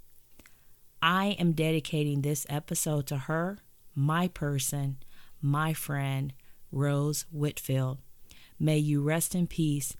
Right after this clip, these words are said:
and God bless you. Community, it has been a difficult past week. I have not experienced a loss of a friend, a B F F. And if you have, I want to share my deepest sympathy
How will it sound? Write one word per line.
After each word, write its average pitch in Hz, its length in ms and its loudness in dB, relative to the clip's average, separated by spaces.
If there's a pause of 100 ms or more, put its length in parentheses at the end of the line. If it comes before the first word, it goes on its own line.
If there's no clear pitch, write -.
and 139 160 4
God 139 300 0
bless 127 380 -2
you. 139 160 -6 (1700)
Community, 196 720 4
it 180 100 4
has 170 240 4
been 165 160 2
a 151 180 0 (160)
difficult 147 640 0 (280)
past 139 420 -4
week. 135 380 -2 (840)
I 185 140 6
have 196 220 2
not 175 240 2
experienced 156 640 0
a 143 120 -2
loss 143 580 0
of 143 160 0
a 135 80 4
friend, 131 520 -2 (120)
a 139 100 2
B 139 240 2
F 135 220 -2
F. 131 420 -4 (1500)
And 156 200 4
if 143 160 0
you 165 140 4
have, 160 460 0 (280)
I 160 80 4
want 160 240 4
to 147 100 -2
share 147 300 2
my 143 220 0
deepest 143 680 4
sympathy 135 720 0